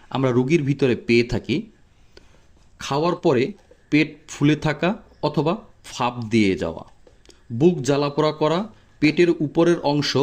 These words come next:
যন্ত্রণা অনুভব করা অথবা ব্যথা অনুভূতি হওয়া, খুব কম খাবারে তার পেট ভরে যায় এবং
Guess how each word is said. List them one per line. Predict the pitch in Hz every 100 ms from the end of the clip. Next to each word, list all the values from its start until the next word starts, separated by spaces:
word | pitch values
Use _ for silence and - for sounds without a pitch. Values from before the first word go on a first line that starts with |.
| 175 - - 113 104
যন্ত্রণা | 139 143 143 156 165 -
অনুভব | 147 147 160 160
করা | 170 180 220 - -
অথবা | 123 143 147 110
ব্যথা | 123 117 170 180 -
অনুভূতি | 120 120 117 110
হওয়া, | 98 85 73 - _ _ - - _ _ _ _ -
খুব | 214 220 214 - - - - _ _ _ -
কম | 160 190 185
খাবারে | 175 139 117 139 240 - -
তার | 123 -
পেট | - 151 151 - - - -
ভরে | 107 120 123
যায় | 120 131 220 - - _ - - -
এবং | 156